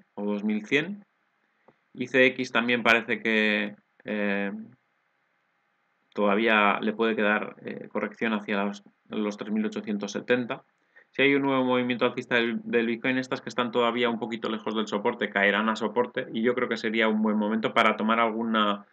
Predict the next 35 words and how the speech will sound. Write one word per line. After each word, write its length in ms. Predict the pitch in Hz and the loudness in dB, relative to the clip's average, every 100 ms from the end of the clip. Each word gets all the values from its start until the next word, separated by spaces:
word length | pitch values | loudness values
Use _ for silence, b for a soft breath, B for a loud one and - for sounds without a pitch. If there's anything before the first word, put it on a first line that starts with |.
| B B - | B B -6
posición, 500 | 113 113 107 117 117 | -6 -4 -4 -2 -2
por 140 | 107 | -2
lo 80 | 104 | 0
menos 560 | 110 113 110 104 - - | 0 0 -2 -4 -8 -4
parcial, 500 | 101 - 117 104 95 | -4 -2 0 0 0
¿no? 160 | 135 - _ _ _ _ _ _ - | -10 -16 _ _ _ _ _ _ 0
iota 300 | 123 131 131 | 2 4 4
está 200 | 139 127 | 4 2
corrigiendo, 580 | 123 110 127 143 170 | 2 0 -2 -2 -2
se 120 | 196 110 | -4 -6
acerca 380 | 120 - 113 | -6 0 4
a 60 | 113 | 4
niveles 340 | 110 110 110 | 4 2 0
de 80 | 104 | -2
soporte. 640 | 104 104 127 139 139 156 185 | -4 -2 -2 -2 -2 -6 -4
Yo 140 | 107 | -6
creo 120 | 113 | -2
que 80 | 110 | -2
puede 200 | 104 104 | 0 0
caer 180 | 104 101 | 2 2
a 120 | 101 | 2
la 60 | 98 | 0
zona 140 | 107 | -2
de 60 | 101 | -4
tres 200 | 104 101 | -4 -4
mil 140 | 104 | -2
ochenta 320 | 101 - 95 | -2 -4 -6
y 60 | 95 | -6
siete. 360 | 107 123 123 - | -2 -2 -2 -4
En 100 | 110 | -6
esa 220 | 110 107 | -4 -6
zona 220 | 117 110 | -4 -4
creo 180 | 104 107 | 2 2
que 80 | 104 | 0
sería 500 | 104 104 104 95 - | -2 0 2 0 -4